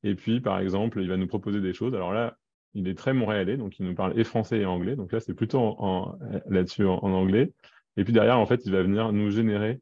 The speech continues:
euh, et nous proposer, en fait, euh, des images, euh, qui sont associées à ça. Et là, par contre, euh, à ce niveau-là, comme c'est généré par l'intelligence artificielle,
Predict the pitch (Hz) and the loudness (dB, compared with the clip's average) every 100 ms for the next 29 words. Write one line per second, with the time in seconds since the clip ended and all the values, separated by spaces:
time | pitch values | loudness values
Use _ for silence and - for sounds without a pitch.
0 | _ _ - 95 90 101 107 101 104 98 | _ _ -10 -6 -4 2 2 2 -2 0
1 | 95 110 95 104 98 85 85 - 92 90 | 2 0 0 -4 -2 -4 -6 -4 -4 0
2 | 98 98 113 92 _ _ _ _ 98 95 | 0 2 0 -4 _ _ _ _ -12 -10
3 | 95 - - 107 104 95 90 98 87 - | -10 -8 -4 0 2 2 2 2 0 -6
4 | _ _ _ _ _ - 104 131 104 143 | _ _ _ _ _ 6 6 8 4 4
5 | 160 120 - 101 92 98 101 123 110 113 | 4 2 -2 0 0 0 0 2 4 2
6 | 156 131 117 110 117 123 127 131 110 104 | 2 -2 0 0 2 2 0 0 -2 -2
7 | 107 104 113 95 - 92 104 143 | -4 -4 -4 -6 -10 -2 0 0